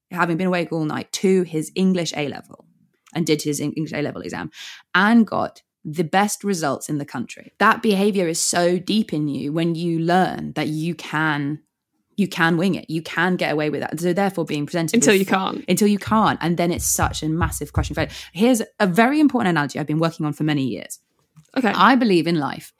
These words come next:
Speaker 1: <laughs> and, and you can be one and y-, y-, they can change for in different aspects. You can be at one for one thing and one thing for another. But I believe in life. You are either a horse or a pony. Now,
Speaker 2: Okay.
Speaker 1: okay, stay with it, everybody. The difference between a horse and a pony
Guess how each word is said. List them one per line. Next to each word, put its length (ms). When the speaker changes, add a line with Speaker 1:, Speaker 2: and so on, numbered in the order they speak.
Speaker 1:
<laughs> 360
and, 220
and 100
you 120
can 160
be 120
one 220
and 220
y-, 160
y-, 200
they 100
can 160
change 280
for 80
in 100
different 280
aspects. 400
You 100
can 100
be 120
at 220
one 240
for 80
one 180
thing 200
and 120
one 160
thing 240
for 80
another. 300
But 120
I 120
believe 300
in 100
life. 360
You 180
are 120
either 400
a 60
horse 560
or 140
a 60
pony. 420
Now, 220
Speaker 2:
Okay. 420
Speaker 1:
okay, 600
stay 340
with 160
it, 80
everybody. 560
The 80
difference 300
between 160
a 20
horse 240
and 80
a 60
pony 400